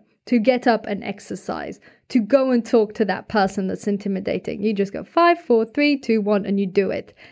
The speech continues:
And this is great because it encourages you to bypass that moment of doubt and fear when it goes to the amygdala and reptilian part of the brain where you get all scared and nervous,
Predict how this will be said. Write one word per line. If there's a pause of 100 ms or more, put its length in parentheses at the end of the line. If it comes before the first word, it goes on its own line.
(320)
And
this
is
great
because
it
encourages
you
to
bypass (600)
that
moment
of
doubt
and
fear
when
it
goes
to
the
amygdala
and
reptilian
part
of
the
brain (320)
where
you
get
all
scared
and
nervous,